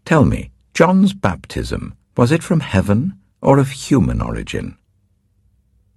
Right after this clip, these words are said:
They discussed it among themselves and said, "If we say from heaven, he will ask,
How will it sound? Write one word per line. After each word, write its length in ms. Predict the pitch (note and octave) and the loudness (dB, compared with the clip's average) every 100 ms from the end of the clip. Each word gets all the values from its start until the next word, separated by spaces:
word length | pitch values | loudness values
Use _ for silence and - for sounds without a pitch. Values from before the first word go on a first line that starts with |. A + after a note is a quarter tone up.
| _ _ _ | _ _ _
They 120 | - A2 | -2 2
discussed 480 | A2 - D3+ - | 2 0 -4 -4
it 140 | B1+ D2 | -4 -2
among 260 | C#2 C#2 | 0 0
themselves 580 | C2 C2 - B1+ G#1 - | -2 -2 -2 -2 -2 -2
and 120 | C2+ | -2
said, 280 | - C#2+ - - - - - _ _ - | 0 0 0 -6 -14 -20 -20 _ _ -4
"If 160 | C3+ A3 | -2 0
we 100 | G3 | 0
say 260 | - D#2 | 0 -2
from 220 | - A1+ | -2 -8
heaven, 600 | - - - - G1+ A1+ - _ _ _ | -6 -4 -4 -4 -10 -12 -18 _ _ _
he 180 | - D#3+ | 0 2
will 220 | B2+ C2 | 2 0
ask, 420 | A#1+ - - | -4 -6 -8